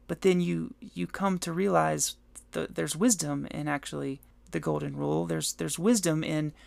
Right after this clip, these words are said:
these, these values because you actually do want to be a good person. You want to contribute something meaningful to life. You want to have friends because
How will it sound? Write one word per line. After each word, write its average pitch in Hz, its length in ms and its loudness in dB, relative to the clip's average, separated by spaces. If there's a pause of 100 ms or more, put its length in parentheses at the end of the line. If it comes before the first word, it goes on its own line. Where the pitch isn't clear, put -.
(300)
these, 160 480 -2 (180)
these 160 280 -4
values 151 840 0
because 175 800 2 (580)
you 185 160 0
actually 185 640 0 (160)
do 220 220 6
want 196 280 2
to 156 100 -4
be 147 420 -6 (360)
a 135 80 -2
good 156 240 0
person. 160 500 -2 (760)
You 170 180 0
want 196 280 6
to 151 180 0 (340)
contribute 185 640 0
something 160 680 0 (640)
meaningful 160 1080 2
to - 160 -6
life. 143 440 -2
You 156 140 -4
want 185 360 2
to 175 200 0
have 170 260 4
friends 196 680 2 (420)
because 170 420 0